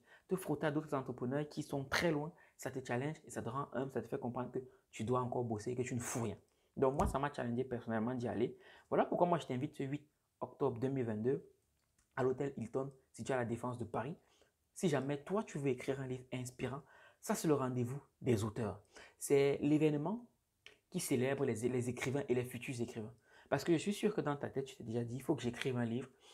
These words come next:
Mais tu n'as jamais le courage de franchir le cap. Peut-être parce qu'il te manque d'étincelles, peut-être parce que tu te dis que tu n'es pas capable,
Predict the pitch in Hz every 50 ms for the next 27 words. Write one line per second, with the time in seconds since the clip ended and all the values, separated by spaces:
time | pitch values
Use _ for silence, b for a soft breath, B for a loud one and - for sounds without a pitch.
0 | B B B - 160 202 294 247 - - _ _ - 190 190 160 139 143 151 147
1 | 139 135 - 147 - 135 127 117 120 - 113 113 - - 120 113 - - - -
2 | - _ b b b b b b - 127 131 - - 120 - - 123 123 113 110
3 | 113 113 110 104 - - 120 120 120 - 190 202 202 B B B B B - 139
4 | 139 - 127 120 - 143 - 131 117 120 - 151 - - 120 113 - 123 120 -
5 | 120 - 180 185 185